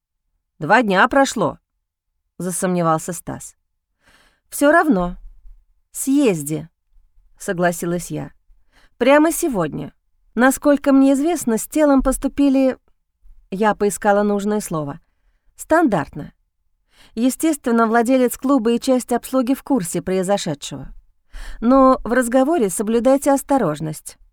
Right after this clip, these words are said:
Мне не нужны слухи про вампира-убийцу. «Могу попытаться узнать, кто она», вставил лейтенант. «Остались кое-какие связи». «Отлично. Кажется,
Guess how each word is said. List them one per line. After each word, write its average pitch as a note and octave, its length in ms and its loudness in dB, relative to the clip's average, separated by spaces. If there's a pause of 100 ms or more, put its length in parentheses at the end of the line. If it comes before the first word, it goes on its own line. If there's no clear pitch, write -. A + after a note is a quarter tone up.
(140)
Мне C4 260 4
не C#4 140 6
нужны C4+ 360 2
слухи C4+ 360 -4
про - 180 -2
вампира-убийцу. G#3+ 960 -2 (1200)
«Могу G3 320 0
попытаться C4+ 640 2
узнать, B3+ 640 0 (260)
кто D4 280 0
она», C3+ 320 -2 (720)
вставил F3 420 -2
лейтенант. E3+ 640 -6 (580)
«Остались A3 800 0
кое-какие G3+ 720 0
связи». D#3+ 540 -4 (560)
«Отлично. A#3+ 800 -2 (960)
Кажется, D4 500 2